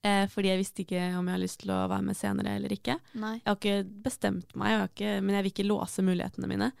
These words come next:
Speaker 2: Nei.
Speaker 1: Så har jeg fått veldig mye, eh, om å være med på andre missekonkurranser, for det er jo veldig mange flere enn bare Miss World og Miss Universe og Miss Supernational, Miss Multi-, Multi-Universe. Det
Speaker 2: Ja.
Speaker 1: er veldig mange konkurranser, og jeg har blitt fått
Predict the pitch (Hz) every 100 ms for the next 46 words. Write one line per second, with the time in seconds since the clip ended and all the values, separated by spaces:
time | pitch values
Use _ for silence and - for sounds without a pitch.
0 | - 226 226 - 220 196 208 214 196 208
1 | 190 190 180 175 175 202 - - 196 185
2 | 185 185 185 190 185 175 175 - - 185
3 | 175 185 185 180 - - 202 - 190 180
4 | 185 180 208 208 190 190 190 190 180 -
5 | 185 185 190 175 - - - 190 190 185
6 | 180 185 - - 190 - - - 92 92
7 | 185 185 - 92 180 190 190 190 185 185
8 | 180 - - - 202 196 202 190 185 185
9 | - 185 185 185 196 196 - 190 185 185
10 | 180 - - 202 196 190 208 196 180 180
11 | 190 196 - - - 220 202 208 196 196
12 | 180 180 185 185 180 - 202 233 - -
13 | _ _ - 196 190 190 196 185 190 -